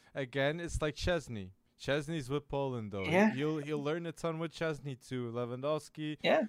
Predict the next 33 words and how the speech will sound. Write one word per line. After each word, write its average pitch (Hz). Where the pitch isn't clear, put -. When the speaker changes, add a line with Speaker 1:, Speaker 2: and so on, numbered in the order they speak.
Speaker 1:
There's 160
experience, 208
too, 160
there. 147
But 147
the 151
h-, 160
big 202
question 180
for 151
me 165
is, 123
did 135
the 131
Polish 147
manager 135
say, 123
like, 104
"If 113
we 123
pick 120
you, 120
you 113
go 110
to 110
the 113
World 110
Cup"? 135
"If 123
you 143
pick 160
Speaker 2:
Yeah. 156
Speaker 1:
us, -